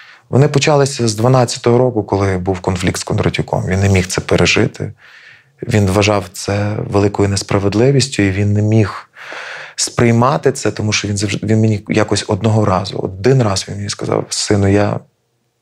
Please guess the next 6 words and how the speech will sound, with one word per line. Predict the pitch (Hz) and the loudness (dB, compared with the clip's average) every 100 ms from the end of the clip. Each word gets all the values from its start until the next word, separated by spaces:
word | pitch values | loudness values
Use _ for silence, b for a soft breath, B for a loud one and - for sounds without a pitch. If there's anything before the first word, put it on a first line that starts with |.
| _ _ | _ _
не | 113 113 | 4 6
можу | 120 107 98 98 | 6 4 2 0
дивитися, | 98 101 - - | 0 0 -2 -4
як | 104 | -2
тебе | - 98 | 0 0
знищують. | 92 95 98 - - - - | 0 0 0 -2 -2 -2 -6